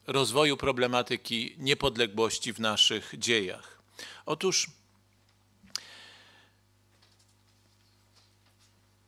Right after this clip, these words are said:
zwróćmy uwagę, że kiedy przyglądamy się, e, kolebce pojęcia wolności w kulturze europejskiej, a więc starożytnej Grecji,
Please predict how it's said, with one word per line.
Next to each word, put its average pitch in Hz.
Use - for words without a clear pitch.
zwróćmy 208
uwagę, 139
że 123
kiedy 147
przyglądamy 156
się, 123
e, 117
kolebce 143
pojęcia 139
wolności 135
w -
kulturze 131
europejskiej, 123
a 117
więc 139
starożytnej 143
Grecji, 139